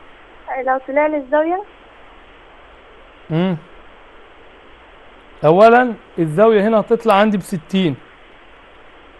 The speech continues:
Speaker 1: مم.
Speaker 2: صح؟
Speaker 1: أيوة.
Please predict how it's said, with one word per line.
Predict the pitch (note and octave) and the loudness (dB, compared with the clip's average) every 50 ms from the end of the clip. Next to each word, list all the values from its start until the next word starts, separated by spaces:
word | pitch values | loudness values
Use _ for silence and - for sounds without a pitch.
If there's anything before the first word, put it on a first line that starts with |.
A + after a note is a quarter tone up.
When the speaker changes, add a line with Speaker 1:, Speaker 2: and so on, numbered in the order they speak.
| - - - - - - - - - - - - | -20 -20 -20 -20 -20 -20 -20 -20 -20 -20 -18 -12
Speaker 1:
مم. | C#4 C#4 C#4+ C#4+ C#4 C4+ C4 - - - - - - - - - - - - - - - - - - | -10 -8 -8 -8 -10 -12 -14 -20 -20 -20 -20 -20 -20 -20 -20 -20 -20 -20 -20 -20 -20 -20 -20 -20 -12
Speaker 2:
صح؟ | - - F3 A3 B3 - - - - - - - - - - - - - - - - - - - - - - - - C#4 | -4 2 2 2 2 2 -4 -14 -20 -20 -20 -20 -20 -20 -20 -20 -20 -20 -20 -20 -20 -20 -20 -20 -20 -20 -18 -10 -6 -6
Speaker 1:
أيوة. | C4+ C4 C4 B3+ B3 B3+ | -4 -4 -6 -10 -12 -16